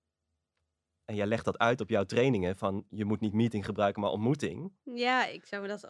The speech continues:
Speaker 2: voor vergadering zou ik dat gebruiken.
Speaker 1: Ja, dan, dan heeft dat impact op best wel veel teksten. En zeker voor
Speaker 2: Mhm.
Speaker 1: de organisaties, eh, voor wie jij werkt, die hebben een grote, eh, een groot publiek.
Speaker 2: Ja.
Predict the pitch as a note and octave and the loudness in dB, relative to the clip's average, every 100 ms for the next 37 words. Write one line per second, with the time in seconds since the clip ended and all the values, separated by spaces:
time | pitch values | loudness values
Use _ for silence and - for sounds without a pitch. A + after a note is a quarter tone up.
0 | - A3+ - - G#3 A#3+ B3+ G3+ F#3+ F#3 | -12 -12 -12 -6 -2 0 -2 -6 -14 -16
1 | - F#3 F3 F#3 - F3 F3+ F3+ - C3+ | -16 -16 -14 -16 -16 -16 -12 -10 2 4
2 | G#2 - _ _ _ _ _ A2+ C3 C3 | 4 0 _ _ _ _ _ 0 2 2
3 | C#3 D3 B2+ G#2 F#2+ - D3+ E3+ F#2+ - | 2 2 0 -2 -4 -2 -2 0 -4 -4
4 | A2 - - F3+ B2 A2 F#2+ F#2 G3 - | -10 -6 0 0 0 -4 -6 -4 -2 -2
5 | - F2+ E2 F#2 C3+ - A#2 - G#2 G2 | -4 -8 -6 -4 -2 -2 -6 -4 -6 -4
6 | G2 F#2 A2+ A2 G#2 - G#2+ - G2+ - | -6 -4 -4 -4 -6 -2 -2 -4 -12 -14
7 | _ _ G2+ G2 G2 - - _ _ _ | _ _ -20 -18 -18 -20 -20 _ _ _
8 | _ _ _ A#2+ A2 A#2+ G#2 G2 D3+ F#2 | _ _ _ -4 0 2 2 0 -2 -4
9 | - - - _ _ _ - B2+ E3 A2 | -8 -14 -20 _ _ _ -4 0 0 0
10 | E2+ - _ F2 A2 D#3 D#3 G2 E2 - | -4 -8 _ -6 0 0 0 -6 -8 -14
11 | F#2+ - G2 F#2+ G2 - - A#2 C3 C#3+ | -16 -18 -18 -18 -20 -12 -6 -2 0 0
12 | A#2 D3 B2+ - _ A3 A#3+ G#3+ | -2 0 -2 -2 _ -8 -6 -6